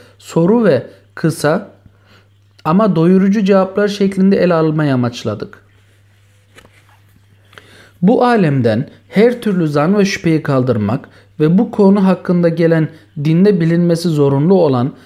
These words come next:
sahih rivayetleri ve kesin nasları inkara sürükleyen şüpheleri def edene dek bunu sürdürdük. Yüce Allah'tan bu mütevazi çalışmamız ile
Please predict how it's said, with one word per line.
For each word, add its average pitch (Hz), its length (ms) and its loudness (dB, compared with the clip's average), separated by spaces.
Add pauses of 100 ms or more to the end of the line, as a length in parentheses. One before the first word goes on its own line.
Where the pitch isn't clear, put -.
(140)
sahih 202 500 -2
rivayetleri 180 840 0 (260)
ve 160 140 0
kesin 190 460 0
nasları 165 440 0
inkara 160 440 0
sürükleyen 165 500 -2
şüpheleri 147 580 0
def 170 220 -2
edene 147 360 0
dek 190 200 -2
bunu 156 180 0
sürdürdük. 117 800 -6 (1400)
Yüce 165 260 2
Allah'tan 147 640 -2 (300)
bu 196 100 2
mütevazi 202 1040 0
çalışmamız 180 840 0
ile 131 340 0